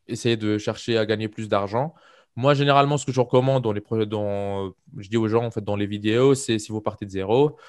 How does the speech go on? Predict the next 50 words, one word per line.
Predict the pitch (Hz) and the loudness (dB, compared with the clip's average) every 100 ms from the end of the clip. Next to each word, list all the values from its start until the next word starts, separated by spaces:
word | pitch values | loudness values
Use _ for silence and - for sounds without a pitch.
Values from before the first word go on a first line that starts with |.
| _ - | _ -10
donc | 104 | -2
commencez | - 135 135 131 131 | 2 2 2 2 4
avec | 123 110 104 | 4 4 0
des | 110 | -2
méthodes | 110 110 107 | 0 -2 -4
simples | - 120 127 98 - _ _ _ _ | 0 2 2 -2 -12 _ _ _ _
que | 101 | -14
vous | 101 | -12
pouvez | - 117 120 | -6 2 4
appliquer | 117 117 117 | 4 0 -4
tout | 113 | -6
de | - | -10
suite, | - 123 127 | -6 -4 -4
qui | - 104 | -6 -6
peuvent | - 139 127 | 4 4 4
générer | 110 113 110 110 | -2 -2 0 0
des | 110 | 0
résultats | 107 107 107 107 107 98 - _ - | 0 -2 -4 0 2 2 -4 _ -6
rapidement. | 104 107 110 107 110 120 131 135 _ _ _ | -2 0 -2 -2 2 4 2 0 _ _ _
Même | 120 123 | 0 0
si | 143 | 0
c'est | 131 | -2
cent | 127 135 131 | 4 8 8
euros | 120 127 | 8 8
de | 120 | 6
plus | 120 123 - | 2 2 4
par | 117 113 | 2 4
mois, | 113 117 117 120 | 6 6 4 0
même | 110 113 | -4 -4
si | 104 | -2
c'est | 113 110 | -4 -4
deux | 120 | -4
cents | - 123 | -2 -2
euros | 113 117 113 | 0 0 0
de | |
plus | 110 120 - | -2 -6 -2
par | 110 104 | -2 0
mois, | 110 110 104 _ _ _ _ - | 0 0 -2 _ _ _ _ 0
faites-les. | 143 143 113 123 | 2 2 2 2
C'est | 131 123 | 2 -4
comme | 120 117 | -4 0
ça | 127 | 0
que | 131 | 0
vous | 110 113 | -2 2
allez | 113 113 | 2 0
commencer | 120 117 117 117 | -2 -2 0 2
à | |
avoir | 110 110 | 2 0
cette | - 104 | -2 -2
dynamique. | 107 101 104 131 | -2 0 -2 -6